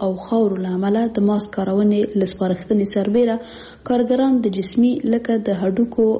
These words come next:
او ملا درد، ستړیا، تنفسي ستونزو او د سترګو د کمزورۍ په څیر فزیکي ستونزو سره مخ دي. په افغانستان کې د ملګرو ملتونو مرستندویه ماموریت یوناما هم وایي، که څه هم ښځې په افغانستان کې د غالۍ اوبدلو صنعت شاوخوا نوي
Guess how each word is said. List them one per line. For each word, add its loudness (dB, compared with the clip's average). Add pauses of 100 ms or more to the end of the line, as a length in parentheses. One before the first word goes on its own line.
(120)
او 0 (160)
ملا 0 (100)
درد، -2 (260)
ستړیا، 2 (520)
تنفسي 2
ستونزو 2 (140)
او 0 (140)
د 0
سترګو 0
د -2
کمزورۍ 0
په -2
څیر 0
فزیکي -2
ستونزو 0
سره -4
مخ -6 (120)
دي. 4 (680)
په 2 (240)
افغانستان 0
کې 4 (160)
د -2
ملګرو 0
ملتونو 0
مرستندویه 0
ماموریت 0
یوناما 0
هم 0
وایي، 2 (400)
که 0
څه -2
هم 4 (100)
ښځې 0 (100)
په -2
افغانستان -2
کې -2
د -2
غالۍ 0
اوبدلو 0
صنعت -2
شاوخوا 0 (220)
نوي 4